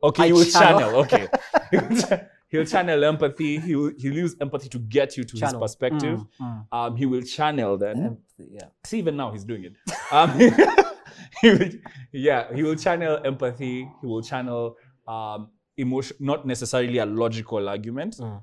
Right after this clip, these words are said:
Speaker 1: Because if the logical argument doesn't give him something,
Speaker 2: Mm-hmm.
Speaker 1: he's not willing to use it. He's
Speaker 2: Mm.
Speaker 1: willing to veer you away from the logical argument
Speaker 2: Mm-hmm.
Speaker 1: and make you concede to his will. So for him,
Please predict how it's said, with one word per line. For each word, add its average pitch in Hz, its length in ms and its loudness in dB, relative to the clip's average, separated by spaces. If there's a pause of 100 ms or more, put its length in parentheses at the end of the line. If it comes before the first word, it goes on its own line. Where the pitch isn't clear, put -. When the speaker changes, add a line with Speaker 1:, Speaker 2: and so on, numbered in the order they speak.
(200)
Speaker 1:
Because 147 420 -2
if 165 220 -8
the 135 100 2
logical 160 480 0
argument 131 460 -4
doesn't 117 500 -6
give 120 220 -6
him 117 240 -10
something, 196 560 -10
Speaker 2:
Mm-hmm. 117 260 -10
Speaker 1:
he's 131 200 -4
not 131 200 -4
willing 110 260 -8
to 98 60 -20
use 92 220 -18
it. 98 220 -20
He's 131 160 -4
Speaker 2:
Mm. - 20 -2
Speaker 1:
willing 143 220 -2
to 117 80 -10
veer 107 260 -4
you 113 200 -4
away 101 200 -6
from 104 220 -12
the 92 80 -10
logical 98 440 -10
argument 95 520 -14
Speaker 2:
Mm-hmm. 110 160 -12 (260)
Speaker 1:
and 127 340 -6
make 143 320 -4
you 117 380 -6 (220)
concede 113 600 -10
to 107 140 -18
his 98 280 -14
will. 95 260 -16
So 135 160 -4
for 120 180 -8
him, 147 340 -10